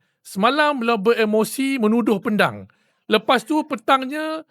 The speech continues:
di majlis bersama mahasiswa pun beremosi lagi, kata kami bodoh, tak tahu baca dan sebagainya. Sekarang ini kami nak bertanya semula kepada Yang Amat Berhormat Tambun, apa yang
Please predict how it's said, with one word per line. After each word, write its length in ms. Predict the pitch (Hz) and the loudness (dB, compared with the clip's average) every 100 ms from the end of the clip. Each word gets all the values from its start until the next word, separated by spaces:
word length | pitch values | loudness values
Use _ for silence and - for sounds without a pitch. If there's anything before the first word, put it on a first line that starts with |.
| _ | _
di 220 | 175 226 | -4 0
majlis 400 | 214 214 233 247 | 2 2 0 0
bersama 320 | 214 - 247 | 0 0 0
mahasiswa 720 | 247 240 240 269 - 294 311 294 | 2 2 2 -2 -4 0 0 0
pun 180 | 302 | -4
beremosi 560 | 247 240 254 262 247 311 240 | -2 0 0 2 0 0 0
lagi, 160 | 220 | 0
kata 240 | 190 202 233 | -2 -2 0
kami 240 | 214 220 | 0 0
bodoh, 320 | 175 220 220 | 2 2 2
tak 160 | 202 190 | -2 -2
tahu 80 | 208 | 0
baca 220 | 208 - | 0 -2
dan 100 | 196 | -6
sebagainya. 560 | 156 175 143 139 107 110 _ _ _ _ | -2 -2 -2 -6 -10 -14 _ _ _ _
Sekarang 480 | - - 247 302 311 | -20 -2 2 2 2
ini 460 | 262 202 135 147 - _ _ _ _ - | -4 -10 -10 -14 -20 _ _ _ _ 0
kami 640 | 247 269 311 320 320 330 - | 0 0 -4 -6 -8 -12 -6
nak 320 | 202 277 - | 0 0 0
bertanya 560 | 214 233 226 240 262 262 | 0 0 2 0 0 -8
semula 420 | - 190 208 170 - | -6 -4 -2 -2 -4
kepada 400 | 160 190 180 190 | -4 0 2 2
Yang 160 | 185 | 0
Amat 120 | 190 170 | -2 -4
Berhormat 220 | 185 - | -4 -2
Tambun, 560 | 165 156 139 139 151 202 320 - _ _ _ _ _ - | -2 0 2 4 4 2 -4 -14 _ _ _ _ _ 0
apa 400 | 277 285 - 415 311 | 0 0 -2 -2 0
yang 160 | 240 | 0